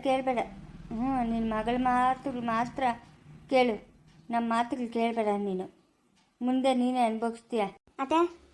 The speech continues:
Speaker 2: ಇವಳ ಕತೆ ಬಿಡು. ಅವಳಿಗೆ ಮದ್ವೆ ಆತಾನೆ, ಇವಳಿಗೂ ಮದ್ವೆ ಮಾಡಿ ಒದ್ದು ಓಡಿಸಿದ್ರೆ ಸರೋತದೆ. ಇವಾಗ ಮಾವನ್ ಏನ್ ಹೇಳಿದ್ನು? ಹಾ? ನಾನ್ ಇಲ್ಲೇ ಇರ್ಬೇಕಂತ, ಹೋಗ್ಬೇಕಂತ?
Speaker 1: ಇರು, ಅವಳು ಕಾರುಣ್ಯನು ನಿಮ್ಮ ಅವನು ಆ ಐನೋರ್ ಹತ್ರ ಹೋಗವ್ರೆ.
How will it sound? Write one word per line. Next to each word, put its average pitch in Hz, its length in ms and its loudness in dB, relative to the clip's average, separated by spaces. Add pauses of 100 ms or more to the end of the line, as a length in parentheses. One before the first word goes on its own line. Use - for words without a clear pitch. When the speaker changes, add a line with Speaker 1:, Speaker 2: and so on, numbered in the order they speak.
Speaker 2:
ಇವಳ 302 120 0
ಕತೆ - 240 0
ಬಿಡು. 339 220 4 (680)
ಅವಳಿಗೆ 269 200 0
ಮದ್ವೆ 285 220 0
ಆತಾನೆ, 320 280 2
ಇವಳಿಗೂ 302 240 0
ಮದ್ವೆ 302 240 2
ಮಾಡಿ 311 180 0
ಒದ್ದು 285 260 0
ಓಡಿಸಿದ್ರೆ 294 340 -2
ಸರೋತದೆ. 302 580 -2 (360)
ಇವಾಗ 302 220 2
ಮಾವನ್ 302 320 6
ಏನ್ 339 160 4
ಹೇಳಿದ್ನು? 311 360 0 (560)
ಹಾ? 359 140 6 (480)
ನಾನ್ 294 140 0
ಇಲ್ಲೇ 311 220 4
ಇರ್ಬೇಕಂತ, 339 440 0
ಹೋಗ್ಬೇಕಂತ? 349 500 2 (840)
Speaker 1:
ಇರು, 285 260 4 (760)
ಅವಳು 247 300 2 (400)
ಕಾರುಣ್ಯನು 302 880 6
ನಿಮ್ಮ 254 220 -2 (120)
ಅವನು 254 420 -2 (400)
ಆ 240 140 4
ಐನೋರ್ 262 300 4
ಹತ್ರ 247 200 -2
ಹೋಗವ್ರೆ. 240 440 -2